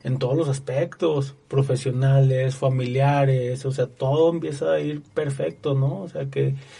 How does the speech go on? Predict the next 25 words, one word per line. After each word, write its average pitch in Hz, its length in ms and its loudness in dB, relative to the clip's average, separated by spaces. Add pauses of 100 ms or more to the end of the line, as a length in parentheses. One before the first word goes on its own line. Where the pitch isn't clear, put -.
(160)
agradecemos 127 520 0
mucho 147 260 0
a 143 40 4
Dios 135 220 6
lo 135 120 2
que 143 100 -4
pasó, 135 420 -2
¿no? 175 280 -6
Y 143 120 -2
lo 131 160 0
que 120 200 -6 (480)
seguimos 127 360 0
agradeciendo. 151 600 0 (2750)
¿Cómo 143 880 6
fue 143 200 2
evolucionando? 143 880 0
¿Cómo 143 180 0
fuiste 143 280 -4
evolucionando 147 680 -2
todo 160 140 0
este 151 180 -6
tiempo? 170 400 -4
Porque 139 260 -2
tú - 160 -8
viste 170 320 -6